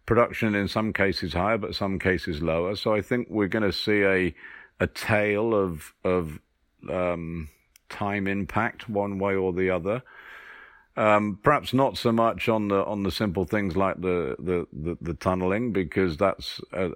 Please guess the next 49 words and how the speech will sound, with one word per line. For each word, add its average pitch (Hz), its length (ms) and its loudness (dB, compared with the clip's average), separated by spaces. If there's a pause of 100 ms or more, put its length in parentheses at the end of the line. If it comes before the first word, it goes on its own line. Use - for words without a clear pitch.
a 87 60 -8
steady 92 360 2
state 90 340 0
thing. 101 320 2
And 92 120 -2
once 92 260 -2
you've 92 120 2
figured 90 280 2
out 85 140 2
how 92 140 4
to 87 100 2
do 90 180 4
it 92 100 2
well 92 480 4
and 87 160 -2
safely, 92 440 2
you, 87 240 0
you 85 200 -4
can 90 160 -6
keep 92 260 -2
on 87 180 0
going. 98 360 2
But - 160 4 (640)
so, 123 280 2
some 123 220 2
of 107 60 4
the 104 120 4
changes 113 640 2
and 101 120 0
the 101 80 2
interfaces 104 720 0
and 101 140 -2
things, 110 280 0
I, 98 200 2
I 95 120 0
think 107 280 -2
are 101 140 0 (540)
inevitably 101 720 0
gonna 107 240 0
be 107 220 2
affected. 110 600 0
So, 120 320 6 (680)
you 135 60 6
know, 139 60 8
you, 135 140 4
you, 143 340 0
you 139 200 2
can 143 180 0
see 139 520 6